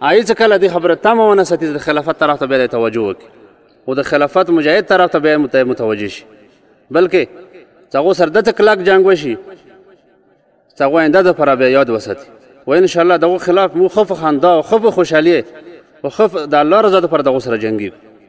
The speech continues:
بل د موږ څه غرض دغو نه نشته دی. و هغه دا دی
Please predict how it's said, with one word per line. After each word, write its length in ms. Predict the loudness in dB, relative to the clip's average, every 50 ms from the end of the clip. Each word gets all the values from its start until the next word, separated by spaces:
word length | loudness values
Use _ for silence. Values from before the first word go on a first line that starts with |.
| _ _ _ _ _ _
بل 200 | -2 0 0 2
د 40 | 2 2
موږ 160 | 4 2 2
څه 100 | 2 0
غرض 360 | 0 2 2 2 2 2 2
دغو 200 | 2 2 2 2
نه 80 | 0 0
نشته 340 | 0 -2 -4 -4 -6 -6 -6
دی. 60 | -6 -12 -20 -20 -20 _ -14 -6
و 60 | -2
هغه 180 | -2 0 0 0
دا 180 | 2 2 2 4
دی 140 | 2 0